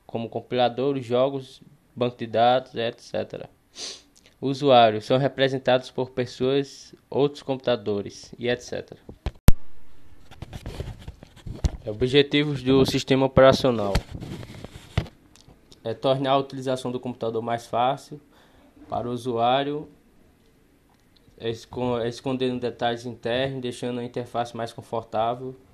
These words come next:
para a utilização dos recursos, reduzindo o tempo necessário para a construção de, de programas. É, utilizar o hardware de forma eficiente, obtendo mais trabalho de um mesmo hardware e distribuindo melhor os recursos.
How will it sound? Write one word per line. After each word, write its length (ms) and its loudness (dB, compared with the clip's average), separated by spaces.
para 180 -2
a 40 -4
utilização 460 -8
dos 100 -14
recursos, 680 -12
reduzindo 420 -2
o 40 -2
tempo 240 -8
necessário 420 -4
para 120 -4
a 20 -4
construção 420 -12
de, 140 -16
de 240 -12
programas. 760 -6
É, 140 -8
utilizar 480 -4
o 60 0
hardware 640 -2
de 100 -12
forma 400 -6
eficiente, 920 -8
obtendo 440 -6
mais 200 -6
trabalho 480 -4
de 160 -10
um 40 -10
mesmo 320 -8
hardware 600 -10
e 80 -8
distribuindo 640 -6
melhor 380 -4
os 80 -10
recursos. 840 -12